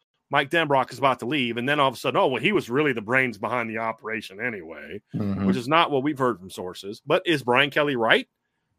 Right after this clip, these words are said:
Speaker 1: that those guys can do the job? You don't have Jaden Daniels. I did like the D coordinator hire. If your offense can keep rolling, L S U could be in that conversation next year as well. Not
Speaker 2: Yeah.
Speaker 1: top five, but be in the consideration.
Speaker 2: Yeah.
Speaker 1: Uh,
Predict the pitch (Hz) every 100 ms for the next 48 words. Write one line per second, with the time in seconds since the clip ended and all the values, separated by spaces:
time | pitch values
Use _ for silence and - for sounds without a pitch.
0 | - 113 - 131 131 151 127 - 160 180
1 | 190 185 190 214 226 _ _ _ _ -
2 | 120 147 156 135 151 147 131 160 180 196
3 | 214 - _ _ _ _ - 117 139 180
4 | 202 185 156 196 - 220 180 143 117 120
5 | 104 104 117 _ _ _ _ 127 120 120
6 | 170 202 214 185 170 - 196 143 196 202
7 | 117 107 113 _ _ _ _ _ _ 151
8 | 214 180 220 240 135 127 120 113 - 123
9 | 110 - 117 - 113 113 - 117 104 98
10 | 123 92 - _ _ - 160 180 214 180
11 | - 185 170 135 120 127 131 156 127 -
12 | 120 147 117 117 107 85 76 _ _ _
13 | - 85 107 98